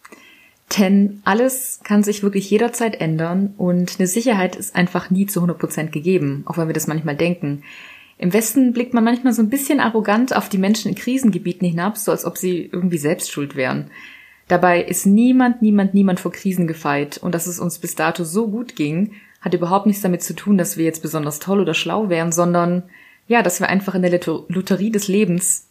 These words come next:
verdammt viel Glück gehabt haben, und zwar indem wir einen deutschen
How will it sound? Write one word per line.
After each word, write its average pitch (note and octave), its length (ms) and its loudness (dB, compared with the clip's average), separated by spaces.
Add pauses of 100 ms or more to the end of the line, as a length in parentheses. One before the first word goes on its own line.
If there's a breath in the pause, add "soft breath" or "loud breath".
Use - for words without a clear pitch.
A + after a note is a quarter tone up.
verdammt B3 400 0
viel A3+ 140 -2
Glück F3+ 160 -2
gehabt D3+ 300 -4
haben, D#3 360 -2
und F3+ 140 -6
zwar E3+ 200 -4
indem D#3+ 400 0
wir G3 380 0
einen D3+ 160 -4
deutschen C#3+ 440 -2